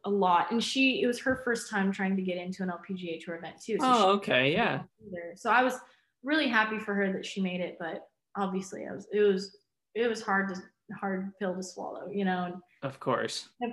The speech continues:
Speaker 1: course, flying with something like that, I had my flight set to not leave until after the tournament 'cause I'm trying to not have any stress. And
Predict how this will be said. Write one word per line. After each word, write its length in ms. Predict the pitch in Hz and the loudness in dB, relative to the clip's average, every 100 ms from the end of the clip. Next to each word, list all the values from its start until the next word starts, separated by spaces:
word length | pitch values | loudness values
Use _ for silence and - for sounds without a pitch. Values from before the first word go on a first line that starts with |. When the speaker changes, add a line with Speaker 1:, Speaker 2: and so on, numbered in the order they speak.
| - | 2
Speaker 1:
course, 240 | 240 226 | 4 4
flying 280 | 247 240 233 | 4 4 4
with 160 | 226 220 | 2 0
something 380 | 233 226 233 220 | -2 0 0 2
like 200 | 196 190 | 2 4
that, 240 | 208 220 | 6 6
I 60 | 190 | 6
had 180 | 185 185 | 6 4
my 140 | 180 | 2
flight 320 | - 190 190 | 2 0 0
set 300 | - 185 - - | 0 0 0 -2
to 60 | 196 | 2
not 260 | 180 175 - - _ - | 4 2 0 -14 _ -2
leave 280 | 202 220 202 | 0 2 2
until 280 | 190 190 175 | 2 4 4
after 320 | 175 175 196 | 2 0 0
the 80 | 196 | 0
tournament 460 | 202 190 180 180 | 0 2 2 0
'cause 140 | 190 180 | -2 -2
I'm 140 | 180 | -4
trying 240 | - 185 | -2 0
to 140 | 180 175 - | 0 -2 -2
not 300 | 196 185 - | 4 4 4
have 160 | 202 208 | 0 0
any 140 | 208 | -4
stress. 580 | 202 - 196 180 196 - | -4 -2 0 2 0 -4
And 200 | 175 | -6